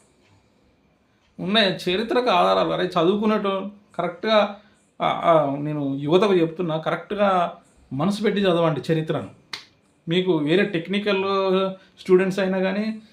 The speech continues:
జ్ఞానం కోసం చదవండి, బాగుంటుంది.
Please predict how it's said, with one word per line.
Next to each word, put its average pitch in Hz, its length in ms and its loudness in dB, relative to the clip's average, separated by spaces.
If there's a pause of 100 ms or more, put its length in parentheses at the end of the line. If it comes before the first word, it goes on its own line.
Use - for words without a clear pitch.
(220)
జ్ఞానం 175 360 0
కోసం 196 240 0
చదవండి, 151 480 -2 (1000)
బాగుంటుంది. 160 540 -2